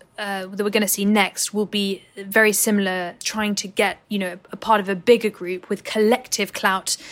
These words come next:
together to try and stand up to China.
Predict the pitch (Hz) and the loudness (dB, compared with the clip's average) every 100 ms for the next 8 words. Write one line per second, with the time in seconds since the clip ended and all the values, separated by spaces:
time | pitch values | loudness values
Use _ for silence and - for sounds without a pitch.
0 | - - 208 196 180 185 185 - 208 214 | -18 -6 -2 0 -2 -6 -10 -6 -4 0
1 | 202 202 - 208 208 - 208 - - - | 0 0 0 2 2 0 -6 -6 -6 -8
2 | 220 | -12